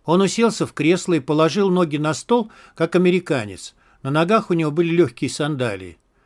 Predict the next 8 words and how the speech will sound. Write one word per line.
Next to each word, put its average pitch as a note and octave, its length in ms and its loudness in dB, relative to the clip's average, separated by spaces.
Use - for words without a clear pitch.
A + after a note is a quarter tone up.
Мы G#3+ 120 2
подробно A3+ 460 4
рассказали, F3 600 2
как F3 220 -2
нас G3+ 180 0
сюда E3 260 0
редактор C3 480 -2
привёл, F#3 480 0